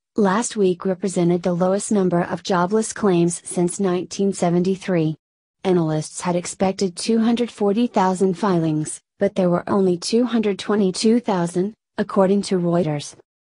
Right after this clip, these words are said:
That's even fewer than a previous low for unemployment recorded in March.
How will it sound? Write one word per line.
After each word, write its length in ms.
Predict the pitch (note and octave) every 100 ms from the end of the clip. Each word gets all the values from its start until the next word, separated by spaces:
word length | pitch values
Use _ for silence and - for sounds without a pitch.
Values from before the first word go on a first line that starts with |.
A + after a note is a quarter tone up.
| _
That's 280 | F#3+ F#3+ - -
even 300 | A3 A3 A3
fewer 420 | - F#3+ F#3 F#3
than 160 | F#3
a 80 | F3
previous 560 | E3+ - F#3 G3+ A3 -
low 160 | F#3
for 240 | F#3 F#3+ -
unemployment 720 | G3+ G3+ G3+ G3+ F3+ F3+ F#3
recorded 500 | F#3+ - G3 F3 F3
in 220 | F#3+ F#3
March. 440 | F3+ E3 - -